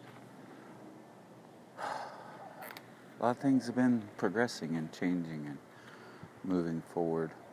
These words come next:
<sighs> I'm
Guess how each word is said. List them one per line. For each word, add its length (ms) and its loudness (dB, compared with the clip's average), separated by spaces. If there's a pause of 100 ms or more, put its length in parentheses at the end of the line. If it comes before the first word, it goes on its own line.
(2000)
<sighs> 60 -6 (1900)
I'm 340 2